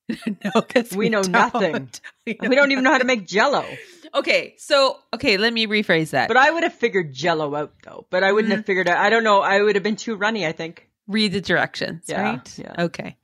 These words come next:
Speaker 2: I can read.
Speaker 1: Uh-huh. But are we? Are we expected to know everything as adults? Like, should we, uh, like, and, and, and at one point in your adult life, 'cause what, when you turn, is it nineteen, eighteen, you're considered an adult?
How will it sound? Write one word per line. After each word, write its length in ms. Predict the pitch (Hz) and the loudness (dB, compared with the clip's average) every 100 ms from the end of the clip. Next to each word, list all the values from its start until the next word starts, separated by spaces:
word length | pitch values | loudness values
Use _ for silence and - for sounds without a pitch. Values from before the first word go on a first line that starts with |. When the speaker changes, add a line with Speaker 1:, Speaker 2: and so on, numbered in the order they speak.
| - | -8
Speaker 2:
I 120 | 180 | -8
can 220 | 185 151 | -6 -4
read. 140 | 143 147 | -2 0
Speaker 1:
Uh-huh. 200 | 233 196 - _ | 0 0 -4 _
But 180 | 269 - | 0 4
are 200 | 294 311 | 4 4
we? 160 | 220 - | 0 0
Are 140 | 214 | 2
we 140 | 247 285 | 2 0
expected 460 | - 247 233 254 | 0 -2 -2 -4
to 80 | 254 | -2
know 120 | 262 | 0
everything 420 | 254 226 247 254 254 | 0 -2 -2 -4 -6
as 100 | 233 | -4
adults? 400 | 302 330 - - | -2 -4 -6 0
Like, 200 | 214 202 - 311 254 180 | 0 -2 -12 -18 -16 -10
should 320 | - 254 220 | -6 -2 -2
we, 360 | 226 247 240 240 | -2 0 0 0
uh, 160 | - 233 - 127 | 2 2 0 -2
like, 220 | 233 139 | 0 2
and, 280 | 240 233 240 - | 0 0 -2 0
and, 280 | 240 233 220 | 0 -2 0
and 160 | 247 240 | 2 2
at 180 | 220 208 | 2 2
one 200 | 262 269 | 0 0
point 440 | - 277 226 190 | -2 0 0 -2
in 140 | 208 | -4
your 140 | 208 202 | 0 2
adult 340 | 208 214 208 | 2 2 2
life, 260 | 202 170 180 | 2 0 0
'cause 200 | 196 185 | -6 0
what, 260 | 202 165 | 0 0
when 220 | 180 196 196 | 0 -4 -4
you 80 | 190 | -4
turn, 440 | - 185 180 175 | -2 0 0 -4
is 180 | 180 170 | -6 -6
it 100 | - | -4
nineteen, 640 | 185 208 - 262 247 233 | -4 -4 -8 -8 -8 -6
eighteen, 400 | 180 202 - 226 | -4 -4 -4 -6
you're 80 | 208 | -6
considered 440 | 214 180 190 180 170 | -6 -2 0 0 0
an 120 | 160 | -2
adult? 360 | 160 190 254 | 0 0 -2